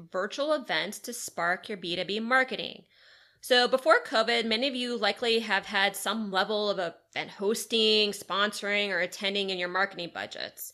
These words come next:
And this was primarily responsible for a lot of your networking and lead gen. But during covid, when live events were shut down, virtual events began to emerge. And as covid continued, like,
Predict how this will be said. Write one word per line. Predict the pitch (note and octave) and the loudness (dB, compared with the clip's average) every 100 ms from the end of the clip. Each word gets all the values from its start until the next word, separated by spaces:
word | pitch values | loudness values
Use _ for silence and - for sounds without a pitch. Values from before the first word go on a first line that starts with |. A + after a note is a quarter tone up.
| - - - - - _ | -20 -20 -20 -20 -20 _
And | - | -10
this | F3+ | -6
was | G3+ - - _ | -6 -8 -14 _
primarily | F#4 G#4+ E4 B3+ | 4 8 10 8
responsible | G#3+ - A3 G#3+ A3 G#3 | 6 0 0 0 2 0
for | G#3 | 2
a | G3 | 0
lot | F#3+ | 2
of | G3+ | 2
your | F#3+ | 0
networking | F3+ G#3 A#3 A3+ A3 A3 F#3+ | 4 6 6 2 2 2 2
and | |
lead | F3+ A#3 G3 | 2 0 -2
gen. | D3+ G2+ G2+ - - - | -6 -8 -10 -16 -20 -4
But | - A3 G#3+ - | 4 4 4 0
during | G#3 D#4 D#4+ | 2 4 4
covid, | G#3+ G#3+ A#3 C4 B3+ | 2 4 6 6 4
when | G#3+ G3+ G3+ | 2 2 2
live | G3+ A3 | 4 4
events | G3+ A3 A3 | 4 2 2
were | G#3 | -2
shut | - G3+ | 0 0
down, | G3+ F#3+ G3+ C4 D#4 E4+ | 0 0 2 0 -4 -4
virtual | C4 - C5 C5 | -4 0 2 4
events | F#4 D4+ | 4 0
began | D#4 D4 A3 A3+ | 0 2 2 2
to | C#4 | 0
emerge. | C4+ F4+ D4+ D#3+ E3 E3 | 0 4 4 2 -4 0
And | A#3+ A#3+ A#3 A#3 - - - | 4 4 2 -2 -6 -20 2
as | - A#3 | 4 4
covid | - B3+ C4+ | 4 6 6
continued, | C#4 A#3 A#3+ A#3+ C#4 D4 D4 - | 4 -2 -4 -2 -2 -2 -4 -6
like, | F#3 G3+ | -12 -12